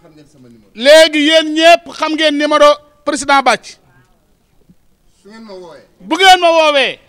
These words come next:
Speaker 1: Man xam naa seeni kër.
Speaker 2: Man xam naa seeni kër.
Speaker 1: Xam naa fu ñu leen di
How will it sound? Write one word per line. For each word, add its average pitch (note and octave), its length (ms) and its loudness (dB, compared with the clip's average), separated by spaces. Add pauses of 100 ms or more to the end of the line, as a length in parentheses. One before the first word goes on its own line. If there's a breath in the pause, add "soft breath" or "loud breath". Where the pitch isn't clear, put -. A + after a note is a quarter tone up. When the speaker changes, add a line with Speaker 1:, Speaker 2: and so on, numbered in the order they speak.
Speaker 1:
Man - 140 -20
xam D#3+ 140 -20
naa D3 180 -20
seeni - 200 -20
kër. - 140 -20 (120)
Speaker 2:
Man C4+ 180 -6
xam D4+ 160 -2
naa D4 160 -2
seeni C4+ 260 -6
kër. C#4 180 -2 (180)
Speaker 1:
Xam D#3 160 -20
naa D3 180 -20
fu D3 180 -20
ñu D3 160 -20
leen C#3+ 180 -20
di C3+ 80 -20